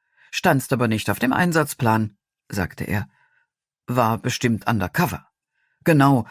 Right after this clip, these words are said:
sagte er und schoss Bruno seinen Don't fuck with me Blick zu. Es wirkte. Bruno runzelte die Stirn und schwieg den Rest der Fahrt.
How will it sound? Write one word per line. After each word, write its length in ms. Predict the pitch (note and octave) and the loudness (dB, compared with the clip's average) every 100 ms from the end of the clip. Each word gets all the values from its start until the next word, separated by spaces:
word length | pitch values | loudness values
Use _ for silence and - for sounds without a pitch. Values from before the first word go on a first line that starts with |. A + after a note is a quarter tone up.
| - - - | -18 -20 -12
sagte 380 | A2 G2+ - G#2 | -4 -4 -2 -2
er 260 | G#2+ A2+ - - - | 0 0 -2 -16 -6
und 180 | G#2 A2 | -4 -2
schoss 240 | A2 G#2+ | -2 -4
Bruno 420 | - A#2 A#2 A2 | -2 0 2 0
seinen 480 | G2+ G2+ G2+ G#2+ G2 | -2 0 0 -2 -4
Don't 300 | F#2+ A#2 A#2 | -2 -2 -2
fuck 320 | - C3 - | -2 -4 -2
with 160 | A#2+ A2+ | -4 -2
me 180 | A#2 G#2+ | -2 -2
Blick 320 | G#2+ A2 - | -6 -6 -10
zu. 240 | A2 E2+ _ _ _ _ _ _ - | -10 -10 _ _ _ _ _ _ -6
Es 260 | B2+ - | -4 -2
wirkte. 380 | B2+ - - - - _ _ - - - | -6 -6 -16 -20 -20 _ _ -20 -18 -14
Bruno 400 | C3+ F3+ G3 G#3+ | -2 0 2 0
runzelte 520 | D3+ F#3 F#3+ F#3 E3+ | 0 -2 0 -4 -4
die 120 | E3 D#3 | -4 -4
Stirn 380 | - C#3+ F#3 | -2 -2 -2
und 180 | G3+ G3 | -2 -4
schwieg 340 | G3 C#3+ - - | -2 -4 -4 -6
den 200 | F#2+ E2+ | -4 -4
Rest 280 | F2+ - | -6 -8
der 80 | - | -12
Fahrt. 400 | - D2+ - - | -12 -12 -14 -20